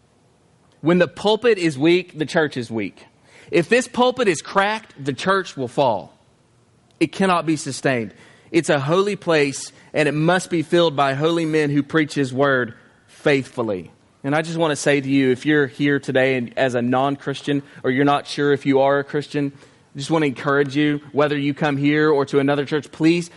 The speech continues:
find a faithful place where God's word is preached consistently and the message that is held out to you fundamentally that pastors are called to preach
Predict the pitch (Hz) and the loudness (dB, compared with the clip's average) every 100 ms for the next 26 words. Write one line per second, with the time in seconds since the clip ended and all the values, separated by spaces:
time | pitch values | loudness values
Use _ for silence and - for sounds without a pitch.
0 | - 143 143 151 127 - 143 151 156 143 | -6 2 2 2 -6 0 0 0 -6 -4
1 | 131 120 113 - - - 139 123 143 147 | 0 0 -2 -10 -20 -4 -2 2 2 2
2 | 135 143 139 120 - - 151 - - 123 | 0 -2 -2 -4 -10 -4 -2 -2 -6 -6
3 | - 139 143 131 131 123 - 147 151 151 | -2 -2 -2 -2 -2 -4 -6 0 2 2
4 | 165 202 214 147 156 143 - 180 175 160 | 2 2 -2 2 0 0 -4 -2 0 0
5 | 175 - 151 120 - 180 190 180 175 147 | -2 -4 -4 -4 -2 -2 0 0 2 0
6 | 123 - - 165 - 175 196 208 208 170 | -2 -10 0 0 0 -2 -2 0 -2 0
7 | 170 - 180 185 196 170 131 170 180 160 | -2 0 2 2 2 -6 -6 0 0 0
8 | - | -12